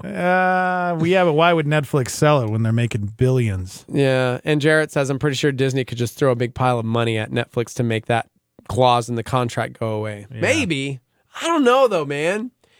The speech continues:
Speaker 2: It all feels very spiteful right now between the two of them. You know what I
Speaker 1: Mm-hmm.
Speaker 2: mean? Like, there were talks, like,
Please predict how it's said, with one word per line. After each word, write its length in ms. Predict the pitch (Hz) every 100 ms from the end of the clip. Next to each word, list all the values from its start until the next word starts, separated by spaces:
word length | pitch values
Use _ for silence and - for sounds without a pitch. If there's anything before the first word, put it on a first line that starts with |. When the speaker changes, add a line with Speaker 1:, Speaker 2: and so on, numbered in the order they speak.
| _ -
Speaker 2:
It 160 | 247 -
all 220 | 233 262
feels 340 | 277 285 254 175
very 280 | 220 220 214
spiteful 640 | - - 180 190 - 156
right 220 | 139 127
now 180 | 131 123
between 320 | 117 117 135 120
the 60 |
two 180 | - 123
of 100 | 113
them. 160 | 151 165
You 80 | 170
know 60 |
what 100 | 208
I 40 | 202
Speaker 1:
Mm-hmm. 60 |
Speaker 2:
mean? 280 | 175 196 220
Like, 240 | 196 170 - _ _ -
there 180 | 196 262
were 160 | 254
talks, 480 | - 226 285 214 -
like, 220 | 180 160